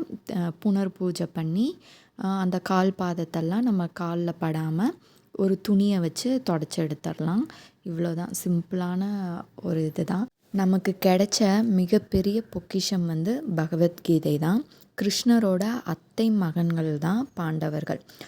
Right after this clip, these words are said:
சொந்த அத்தை தான் பாண்டவர்களோட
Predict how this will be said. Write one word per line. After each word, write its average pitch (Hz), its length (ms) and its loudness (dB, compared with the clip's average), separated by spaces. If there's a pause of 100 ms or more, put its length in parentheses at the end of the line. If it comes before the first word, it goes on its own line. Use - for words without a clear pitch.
(140)
சொந்த 202 600 2
அத்தை 190 460 -2
தான் 196 320 -2 (100)
பாண்டவர்களோட 170 880 -2